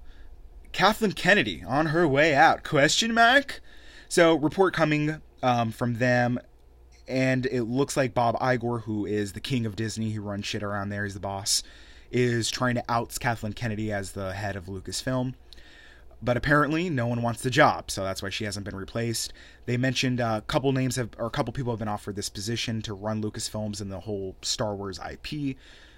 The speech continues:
Um, one, only the one particular name they did throw out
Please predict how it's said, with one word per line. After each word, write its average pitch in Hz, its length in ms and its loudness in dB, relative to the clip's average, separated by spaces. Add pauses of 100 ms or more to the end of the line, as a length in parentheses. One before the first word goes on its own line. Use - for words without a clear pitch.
(120)
Um, - 380 -8 (260)
one, 123 420 0
only 156 200 2
the 135 100 2
one 135 200 0
particular 127 320 -6
name 120 140 -2
they 107 80 -4
did 117 260 -4
throw 127 320 -2
out 123 300 2